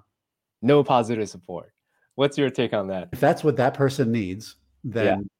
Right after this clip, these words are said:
Speaker 2: that's what the, if that what makes them function and, and feel good, then sure. I would say the majority do really well with positive support.
Speaker 1: Okay,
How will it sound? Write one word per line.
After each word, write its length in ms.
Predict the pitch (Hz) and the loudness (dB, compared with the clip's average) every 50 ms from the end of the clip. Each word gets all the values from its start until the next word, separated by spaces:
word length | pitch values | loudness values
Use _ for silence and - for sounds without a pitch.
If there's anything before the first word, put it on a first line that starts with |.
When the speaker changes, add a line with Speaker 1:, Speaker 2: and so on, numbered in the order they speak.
| _ _ | _ _
Speaker 2:
that's 200 | 107 101 - - | -6 -6 -4 -4
what 140 | 113 110 - | -6 -4 -4
the, 120 | 113 104 - | -8 -8 -6
if 140 | - 117 92 | -8 -8 -4
that 180 | - 107 127 156 | -2 -2 0 2
what 120 | 147 117 | 2 2
makes 220 | 113 123 127 - | 2 0 0 0
them 120 | - 113 110 | -2 -4 -4
function 480 | - - 113 120 123 - - 104 98 | -2 0 0 0 0 -2 -2 -4 -4
and, 300 | - - 104 104 104 107 - | -4 -4 -4 -4 -4 -4 -4
and 180 | - 101 95 90 | -4 -6 -6 -6
feel 220 | - - 110 104 | -2 -2 0 0
good, 320 | 104 98 92 92 101 113 113 | 0 -2 -2 -2 -2 -2 -2
then 260 | 117 113 110 113 113 110 | -4 -4 -4 -4 -6 -8
sure. 400 | - - 120 135 147 117 104 - _ - | -6 -2 0 0 0 -2 -6 -10 _ -2
I 140 | 104 110 | 0 2
would 200 | 110 110 117 110 104 | 2 2 2 0 -2
say 160 | - 127 113 | 0 0 2
the 80 | 101 104 | 2 2
majority 720 | 101 101 95 - 113 110 110 110 110 104 104 104 98 95 90 101 113 135 113 101 | -2 -2 -2 0 2 4 4 4 2 2 0 -2 -2 -4 -6 -10 -12 -12 -12 -12
do 200 | 92 - 117 110 | -4 -2 -2 0
really 280 | 104 110 110 107 104 104 | 2 2 2 2 2 2
well 220 | 95 101 92 92 | 2 0 0 0
with 140 | 92 92 - | -2 -4 -6
positive 420 | - 92 87 87 85 80 80 85 - | -8 -8 -8 -8 -10 -10 -12 -12 -12
support. 360 | - 85 _ - 67 - - _ _ _ _ _ _ _ _ _ _ _ _ _ _ _ _ _ _ - | -18 -20 _ -16 -16 -16 -16 _ _ _ _ _ _ _ _ _ _ _ _ _ _ _ _ _ _ -8
Speaker 1:
Okay, 320 | 95 - - 95 78 | -8 -6 -6 -10 -10